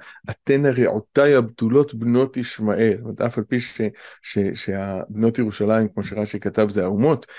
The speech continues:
וגם הרשב"ם מיד אחר כך משתמש עוד פעם בביטוי האומות, אבל, אה, אה, הלשון כאן הוא, הוא בנות ישמעאל, סימן שיש כאן איזה, אה,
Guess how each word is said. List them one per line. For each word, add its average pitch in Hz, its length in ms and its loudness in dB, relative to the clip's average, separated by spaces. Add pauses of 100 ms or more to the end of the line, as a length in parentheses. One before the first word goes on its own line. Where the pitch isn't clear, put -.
(220)
וגם 95 240 -2
הרשב"ם 131 400 2
מיד 113 220 2
אחר 110 180 -2
כך 107 200 -4
משתמש 107 580 0
עוד 113 120 0
פעם 110 220 0
בביטוי 101 460 0
האומות, 139 460 2
אבל, 143 380 2 (640)
אה, 110 140 0 (100)
אה, 110 140 2
הלשון 120 420 0
כאן 110 200 2
הוא, 101 300 0 (340)
הוא 104 420 -2
בנות 110 240 2
ישמעאל, 117 360 0
סימן 113 280 -2
שיש 110 140 -6
כאן 113 180 -2
איזה, 104 480 0
אה, 104 140 -4